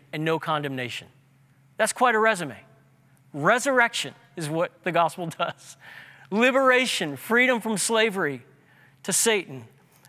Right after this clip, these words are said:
New creation in Christ Jesus and no condemnation. Let's rehearse that story that marches you through chapter one, what I was,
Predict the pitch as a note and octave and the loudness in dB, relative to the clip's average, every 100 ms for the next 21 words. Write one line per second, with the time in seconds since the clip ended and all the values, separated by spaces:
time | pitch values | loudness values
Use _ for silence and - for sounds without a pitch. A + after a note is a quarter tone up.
0 | - F#3 A3+ C#4 - C4 B3+ A#3+ A#3+ - | -2 2 4 4 2 2 4 2 2 -2
1 | D3+ C3+ - - G#3+ A#3 - A3 G3+ - | -6 -10 -16 -6 -2 -2 2 2 2 -2
2 | G3+ F3+ D3 C3+ - - - - _ _ | -2 -2 -2 -4 -6 -10 -20 -20 _ _
3 | _ - D#3+ E3 G3+ G3 - F#3+ F3+ F3 | _ -4 0 0 0 -2 -4 -4 -2 -4
4 | E3+ E3 B2 - _ _ _ _ _ _ | -6 -8 -12 -18 _ _ _ _ _ _
5 | _ _ _ _ _ _ _ _ _ _ | _ _ _ _ _ _ _ _ _ _
6 | _ _ _ - D3+ F3+ E3 G3 G3 - | _ _ _ -14 -6 -2 0 0 0 -2
7 | F3 - - F#3 F3 C#3+ - C#3 D#3+ F3 | -2 -4 -2 -2 -2 -2 -8 -6 -2 0
8 | F#3+ - D3+ B2+ - - - - - - | 0 -2 -6 -4 -8 -10 -16 -20 -20 -14
9 | D3 F3 D#3+ - E3 G3 G#3 - F#3+ - | -2 0 0 -4 -4 -2 -2 2 0 0
10 | F#3 E3+ F3 D#3 D3+ D#3 D#3+ D3+ D#3 D3+ | -4 -2 -2 -2 0 2 2 2 2 2
11 | C3+ - | 0 -8